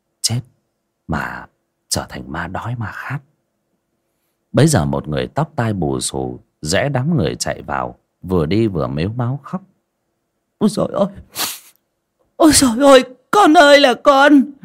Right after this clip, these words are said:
ôi dồi ôi, Động ơi là Động, dì thương con biết nhường nào mà, mà sao lại bỏ dì, bỏ nhà, bỏ cửa mà đi thế này con ơi, con ơi."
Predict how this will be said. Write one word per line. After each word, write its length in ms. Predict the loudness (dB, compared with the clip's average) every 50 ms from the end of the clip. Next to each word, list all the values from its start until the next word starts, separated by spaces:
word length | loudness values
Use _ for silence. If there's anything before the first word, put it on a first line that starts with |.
| -20 _ _ -16 -16 -10 0
ôi 160 | 2 4 6
dồi 220 | 6 6 6 6 6
ôi, 600 | 6 8 8 8 6 6 6 8 6 6 6 6
Động 320 | 4 4 4 2 0 2
ơi 260 | 4 6 6 6 6 6
là 180 | 4 4 2
Động, 480 | 2 4 4 4 4 4 0 -2 -2 -2 -2 -4 -12 -18 -18 -18 -18 -12 _
dì 340 | -2 4 6 6 6 6 4
thương 280 | 4 4 4 6 6 6
con 300 | 6 6 6 6 4 4
biết 220 | 2 2 2 0
nhường 200 | 0 0 2 4
nào 260 | 4 6 6 6 6
mà, 160 | 6 4 2 2 0 _ _ _ -20 _ _
mà 140 | 2 4 4
sao 220 | 6 4 4 4
lại 160 | 4 4 4
bỏ 260 | 4 4 4 4 2
dì, 280 | 2 4 4 4 4 4
bỏ 220 | 4 2 2 2
nhà, 260 | 4 4 6 6 8 8
bỏ 200 | 8 6 6 4
cửa 240 | 4 4 4 6
mà 140 | 6 4 4
đi 220 | 4 4 2 2 4
thế 160 | 4 4 4 6
này 160 | 6 4 4 6
con 260 | 6 6 6 8 6
ơi, 220 | 6 6 6 2 0 -2 -8 -12 -12 -10 -6 2 4 4 6 6
con 280 | 6 4 6 6 4 4
ơi." 840 | 6 6 6 6 8 8 8 8 6 6 4 4 2 0 -4 -6